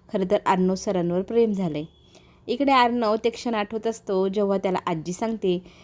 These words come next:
"मी जो निर्णय घेणार तो तुला मान्य आहे असं तू बोलतोय ना, तर मी निर्णय घेतला आहे तुझा उद्या साखरपुडा करायचा." आणि ते क्षण तो आठवून त्यालाही वाईट वाटत असतं. त्या क्षणाला तो विरोध करू शकलेला नाही आणि प्रत्येक गोष्ट आपल्या मनाविरुद्ध होते.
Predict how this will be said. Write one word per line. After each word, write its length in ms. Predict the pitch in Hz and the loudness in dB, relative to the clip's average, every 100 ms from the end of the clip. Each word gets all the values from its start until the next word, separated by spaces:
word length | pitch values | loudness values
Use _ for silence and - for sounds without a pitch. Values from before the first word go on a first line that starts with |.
| - - | -20 -4
"मी 340 | 240 247 254 233 | 2 2 2 2
जो 100 | 226 | 2
निर्णय 360 | 220 214 208 | 2 0 0
घेणार 320 | 214 226 180 180 | -2 -2 -2 -2
तो 60 | 202 | -4
तुला 200 | 202 202 | -2 0
मान्य 360 | 202 175 180 | 0 0 -2
आहे 220 | 196 196 175 | -2 -2 -2
असं 260 | 180 208 208 | -4 -8 -8
तू 60 | |
बोलतोय 440 | 208 175 175 175 175 | 0 0 0 -2 -4
ना, 140 | 214 233 - - - 233 | -4 -8 -16 -20 -6 -2
तर 120 | 240 | 0
मी 180 | 226 220 | 2 4
निर्णय 360 | 208 196 196 | 2 2 -2
घेतला 280 | 202 202 202 | -2 -4 -2
आहे 100 | 165 | -2
तुझा 220 | 196 185 | 0 0
उद्या 320 | 180 170 170 | 0 0 -2
साखरपुडा 500 | 190 196 160 156 156 | -2 -6 -4 -4 -4
करायचा." 480 | 160 160 147 147 151 - - - - - - - | -6 -6 -8 -8 -8 -12 -18 -20 -20 -20 -20 -4
आणि 240 | 170 185 185 | 2 2 4
ते 60 | 202 | 0
क्षण 340 | 190 - 233 226 | 0 0 0 0
तो 80 | 208 | 0
आठवून 440 | - 185 220 185 | 0 0 0 0
त्यालाही 360 | 185 185 185 214 | 2 2 2 4
वाईट 300 | 208 180 185 | 4 2 2
वाटत 280 | 190 196 202 | -2 -2 -4
असतं. 380 | 208 - 165 - - - | -4 -4 -4 -6 -14 -8
त्या 100 | 185 | -8
क्षणाला 440 | - 202 185 185 185 | -6 -2 0 -2 0
तो 140 | 175 | 2
विरोध 260 | 170 196 196 | 4 2 0
करू 280 | - 190 185 | -2 0 0
शकलेला 480 | 185 - 180 175 180 | -2 -6 -2 -2 -2
नाही 300 | 202 170 170 - - - - - - | -2 -4 -4 -10 -20 -20 -20 -18 -4
आणि 320 | 220 226 240 | 0 0 0
प्रत्येक 440 | 233 220 214 226 | 0 -2 0 -4
गोष्ट 320 | 202 226 220 | 4 2 2
आपल्या 220 | 202 190 202 | -4 -2 -2
मनाविरुद्ध 580 | 190 190 202 214 185 | 0 -2 0 0 0
होते. 460 | 214 214 - 170 | 0 0 2 0